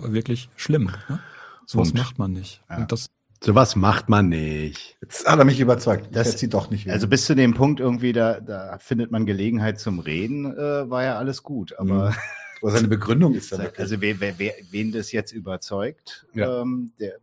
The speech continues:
Speaker 2: wenn er gesagt kriegt, es ist, ist so moralisch verboten, zwar nicht rechtlich, aber gehört sich nicht.
Speaker 3: Da sagen bestimmt die Leute sofort, "Oh ja, wenn das sich nicht gehört."
Speaker 2: So als hätten die keine Gründe,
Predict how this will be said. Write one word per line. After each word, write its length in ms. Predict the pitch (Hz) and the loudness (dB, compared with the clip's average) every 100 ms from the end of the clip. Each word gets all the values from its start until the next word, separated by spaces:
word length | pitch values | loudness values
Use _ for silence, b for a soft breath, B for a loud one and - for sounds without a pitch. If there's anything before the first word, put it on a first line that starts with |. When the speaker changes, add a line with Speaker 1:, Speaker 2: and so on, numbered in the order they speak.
| _ | _
Speaker 2:
wenn 140 | 107 | -8
er 140 | 110 107 | -6 -4
gesagt 280 | 101 - | -4 -4
kriegt, 220 | - 120 - | -4 -6 -8
es 220 | - - | -16 -16
ist, 260 | - - - | -16 -18 -12
ist 120 | 110 | -6
so 280 | 127 113 107 B - | 0 0 0 B -4
moralisch 560 | 110 95 92 120 131 | 0 2 2 2 0
verboten, 580 | - 104 95 110 143 123 | -2 -2 -2 -6 -2 -4
zwar 200 | - 110 | -4 -4
nicht 180 | 104 - | -4 -4
rechtlich, 460 | 107 - 147 123 110 | -6 -6 -6 -4 -4
aber 600 | 107 101 98 95 98 - - | -2 0 -2 -4 -6 -12 -12
gehört 320 | - 98 104 | -4 0 0
sich 200 | - 123 | -2 -8
nicht. 400 | 147 139 - - _ - - - | -6 -6 -10 -16 _ -20 -16 -10
Speaker 3:
Da 100 | 90 | -2
sagen 220 | 98 107 | 0 2
bestimmt 380 | 101 131 127 - | 2 2 0 0
die 100 | 123 | -2
Leute 300 | 117 135 135 | -2 -2 -2
sofort, 340 | 123 139 135 _ _ - - | 0 2 0 _ _ -20 2
"Oh 240 | 131 98 - | 2 2 -2
ja, 280 | 104 85 _ _ _ _ _ _ _ _ _ 101 | -6 -6 _ _ _ _ _ _ _ _ _ -10
wenn 220 | 82 80 | -10 -10
das 140 | 80 | -10
sich 180 | - - | -10 -10
nicht 160 | 85 - | -12 -12
gehört." 340 | 80 82 175 b b | -12 -8 -8 b b
Speaker 2:
So 120 | - 82 | -4 -2
als 180 | 87 | -2
hätten 180 | 92 101 | -2 0
die 120 | 101 | -2
keine 280 | 104 113 113 | 0 0 0
Gründe, 420 | 107 123 175 71 | -2 -4 -4 -8